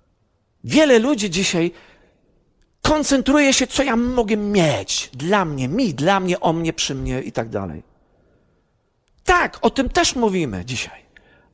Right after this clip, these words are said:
Ale nie tylko, jak dobrze słyszysz, to dotyczy wszystkich spraw, o czym dzisiaj mówimy.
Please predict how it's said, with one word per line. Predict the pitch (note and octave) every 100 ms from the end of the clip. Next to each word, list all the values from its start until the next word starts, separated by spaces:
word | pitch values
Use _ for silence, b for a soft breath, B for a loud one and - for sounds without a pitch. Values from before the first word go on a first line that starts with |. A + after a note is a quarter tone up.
| _ _
Ale | - A#3 A3+ -
nie | B3 C#4+
tylko, | - F#4 G4 E3+
jak | C#3
dobrze | G#3 F#3+
słyszysz, | G#3 - G#3+ - - - - - _ _ _
to | -
dotyczy | D#3 E3+ D3+ D3+
wszystkich | C#3 - -
spraw, | - - - _ _
o | -
czym | - A#2+
dzisiaj | A#2+ G#2+
mówimy. | G#2+ -